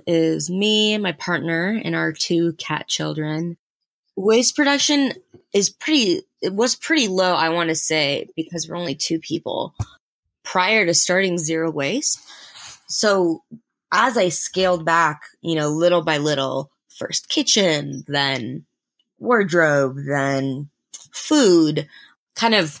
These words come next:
focusing on one area at a time, as people usually do with the system, which I think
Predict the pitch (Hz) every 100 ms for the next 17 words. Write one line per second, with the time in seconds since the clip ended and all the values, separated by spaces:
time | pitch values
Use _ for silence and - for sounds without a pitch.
0 | - - - 190 185 196 175 170 147 151
1 | 147 147 170 151 156 160 147 147 151 147
2 | 139 139 151 143 135 143 160 151 147 151
3 | 147 143 139 147 147 147 - - 127 127
4 | 147 - 147 147 120